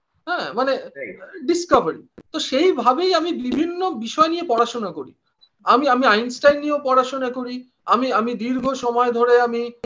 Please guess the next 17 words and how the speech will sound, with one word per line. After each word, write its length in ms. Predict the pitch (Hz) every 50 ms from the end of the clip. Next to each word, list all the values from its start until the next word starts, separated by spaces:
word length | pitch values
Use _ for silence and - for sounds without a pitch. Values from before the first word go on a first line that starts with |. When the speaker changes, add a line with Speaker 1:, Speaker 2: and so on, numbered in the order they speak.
| - -
Speaker 1:
আহ, 260 | - 208 202 196 190 190
লরেন্স 580 | 196 202 202 196 214 226 247 254 254 247 -
ক্রাউস, 460 | - - 240 233 240 233 220 196 175
যিনি 180 | 196 214 220 226
একজন, 400 | 226 220 214 208 226 226 214 214 214 -
আহ, 540 | 190 190 185 180 180 175 170 165 139 131 - -
ফিজিসিস্ট, 720 | - 277 277 330 320 - 190 165 - - - - _ _
আহ, 200 | 196 175 170 165 - 165 - - _ - - - -
ওনার, 300 | 233 220 240 269 277 269 - -
ওনার 260 | 214 226 240 247 247 240 - _ _
বিজ্ঞানের, 760 | - 180 202 220 185 175 240 247 254 262 247 247 240 - _ _ _ _ _ _ _
আহ, 280 | 226 226 220 208 202
তত্ত্ব 360 | 202 202 226 - - - 269 269
নিয়ে 160 | 269 269 269
আমি 180 | 262 262 254
আলোচনা, 420 | 247 226 233 240 240 254 247 233 214
আমি 220 | 214 220 233 233